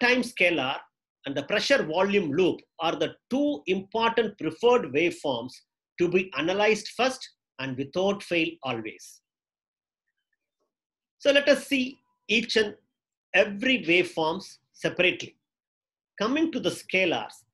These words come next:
the scalars are the waveform res-, representations of pressure,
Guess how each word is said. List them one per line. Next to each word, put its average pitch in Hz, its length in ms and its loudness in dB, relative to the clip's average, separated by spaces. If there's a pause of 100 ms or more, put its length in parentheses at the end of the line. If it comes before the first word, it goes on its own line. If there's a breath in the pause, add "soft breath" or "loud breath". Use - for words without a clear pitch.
(500)
the 160 80 -2
scalars 220 720 2
are 160 140 -4
the 135 100 0
waveform 160 600 0
res-, - 220 -12 (140)
representations 139 1080 -4 (320)
of 120 240 -6
pressure, 247 420 2